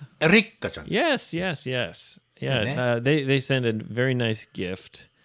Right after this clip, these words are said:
Speaker 2: Her and
Speaker 1: うん。
Speaker 2: her German husband.
Speaker 1: そうそうそうそう。
Speaker 2: Yeah. Oh, he sent me some good German beer.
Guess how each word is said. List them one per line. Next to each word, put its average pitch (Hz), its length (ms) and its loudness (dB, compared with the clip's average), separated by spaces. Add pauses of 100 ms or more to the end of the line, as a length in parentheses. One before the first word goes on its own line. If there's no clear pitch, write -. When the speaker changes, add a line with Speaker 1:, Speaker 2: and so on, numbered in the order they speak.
(420)
Speaker 2:
Her 117 180 4
and 113 160 2
Speaker 1:
う 110 40 0
ん。 - 20 2
Speaker 2:
her 104 320 4 (220)
German 277 640 0
husband. 123 760 -4 (720)
Speaker 1:
そ 135 140 -4
う 110 40 0
そ 104 120 -6
う - 20 -6
そ - 140 -12
う 80 40 -12
そ - 200 -16
う。 71 160 -18
Speaker 2:
Yeah. - 480 -6 (380)
Oh, 160 140 6
he 147 120 6
sent 170 280 0
me 185 100 -2
some 101 420 -6 (420)
good 113 560 -6
German 98 500 -4
beer. 92 380 -8